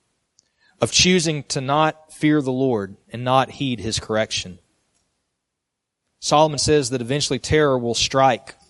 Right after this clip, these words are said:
you. So will distress and so will anguish. And eventually judgment will come. And when judgment comes,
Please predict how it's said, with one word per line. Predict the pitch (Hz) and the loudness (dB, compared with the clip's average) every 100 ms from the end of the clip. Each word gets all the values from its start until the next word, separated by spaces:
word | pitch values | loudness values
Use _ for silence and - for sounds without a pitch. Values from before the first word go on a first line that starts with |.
| _ - | _ -12
you. | 101 90 - _ _ _ _ _ _ _ _ | -10 -10 -16 _ _ _ _ _ _ _ _
So | - - 139 | -6 0 2
will | 139 | 2
distress | 131 127 - 139 123 113 - | 2 0 0 2 2 0 -4
and | 104 | -2
so | - 123 | 0 2
will | 117 107 | 2 0
anguish. | 113 104 104 - - - _ _ _ _ _ | -4 -6 -8 -8 -10 -14 _ _ _ _ _
And | - 131 | -2 0
eventually | 120 170 196 165 143 | 4 4 4 0 0
judgment | 123 156 151 147 147 | 4 2 2 -2 -4
will | 127 | -6
come. | - 160 143 117 117 | -2 0 2 0 -6
And | 123 | -4
when | 127 165 160 | 0 0 2
judgment | 165 175 143 151 | 4 2 0 -4
comes, | - 156 127 104 98 - | -2 -2 -2 -6 -12 -14